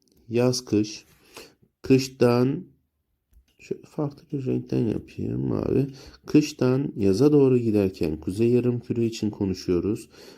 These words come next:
Kıştan yaza doğru giderken ne vardır? İlkbahar vardır. Şurası ilkbahar. Alt tarafı nedir? Sonbahar. O zaman burası da nedir? Bak burası ilk, son.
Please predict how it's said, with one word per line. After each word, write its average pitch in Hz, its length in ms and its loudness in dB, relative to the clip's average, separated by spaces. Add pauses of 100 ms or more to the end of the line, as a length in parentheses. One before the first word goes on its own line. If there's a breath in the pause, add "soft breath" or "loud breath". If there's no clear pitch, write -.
(180 loud breath)
Kıştan 113 420 -2
yaza 110 320 0
doğru 95 200 2
giderken 87 720 -2 (1600 loud breath)
ne 113 180 6
vardır? 104 680 0 (420)
İlkbahar 120 520 0
vardır. 95 680 0
Şurası 101 760 -2
ilkbahar. 113 580 -2 (360 loud breath)
Alt 113 240 0
tarafı 101 300 2
nedir? 82 280 -4
Sonbahar. 110 720 0 (340 loud breath)
O 120 60 -2
zaman 131 260 4
burası 135 360 2
da 131 80 2
nedir? 104 460 0
Bak 92 100 -6 (100)
burası 104 340 4 (260)
ilk, 110 400 -2 (140)
son. 110 500 0